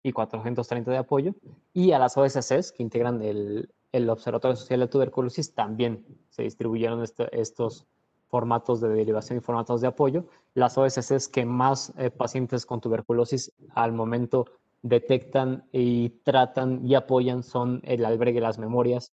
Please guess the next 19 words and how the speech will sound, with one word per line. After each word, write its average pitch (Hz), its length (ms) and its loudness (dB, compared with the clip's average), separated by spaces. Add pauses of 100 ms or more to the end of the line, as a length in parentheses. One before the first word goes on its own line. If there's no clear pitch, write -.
(680)
eh, 113 760 2
y 135 160 2
el 120 100 2
Hospital 117 440 0
San 117 160 -4
Carlos, 143 420 2
entonces 117 320 -4
son 120 160 -2
a 110 140 -2
quienes 110 300 -6
se 117 100 -8
les 110 180 -6
enviaron 117 420 0
más, 110 360 -4 (920)
más 120 200 -6
documentos. 120 640 -4 (720)
Y, 170 380 2
eh, 113 800 4
bueno, 123 260 0